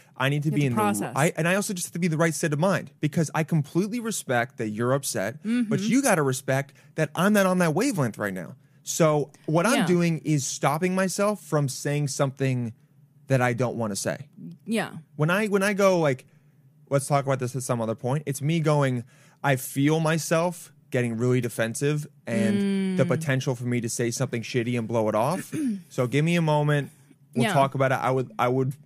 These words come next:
Speaker 1: much rather us both be level-headed and be able to talk about it.
Speaker 2: That's, that's smart. I like that because, like, I'm like that too because I'm like,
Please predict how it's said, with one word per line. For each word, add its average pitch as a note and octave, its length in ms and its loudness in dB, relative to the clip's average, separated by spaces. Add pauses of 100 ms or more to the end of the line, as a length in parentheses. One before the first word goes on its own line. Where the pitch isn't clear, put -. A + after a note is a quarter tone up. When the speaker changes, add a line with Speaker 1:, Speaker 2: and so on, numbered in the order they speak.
(160)
Speaker 1:
much C#3 340 0
rather B2+ 440 2
us A#2 360 -4 (340)
both C3 200 2
be C3 80 -2
level-headed A#2 720 0
and A#2+ 180 -8
be A#2+ 60 -2
able A2 120 -2
to G#2+ 60 -8
talk G#2+ 280 -4
about B2+ 200 0
it. D3 180 -4
Speaker 2:
That's, - 420 -6 (100)
that's A#3+ 240 -10
smart. D#4 360 -8
I F#3+ 100 -6
like G#3 180 -6
that F3+ 160 -8
because, A3+ 260 -6
like, G#3 340 -8 (220)
I'm D4 220 -8
like E4 160 -8
that F#3+ 200 -6
too D#3+ 280 -8
because F3 200 -12
I'm F3+ 160 -8
like, D#3+ 340 -12